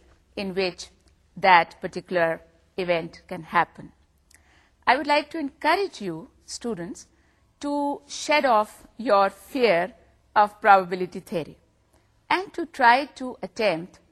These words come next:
as many questions as you can. The more you practice,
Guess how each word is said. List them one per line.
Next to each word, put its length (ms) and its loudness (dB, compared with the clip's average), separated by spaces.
as 280 4
many 180 -6
questions 580 -6
as 160 -8
you 80 -12
can. 460 0
The 180 -8
more 300 -2
you 140 -8
practice, 840 0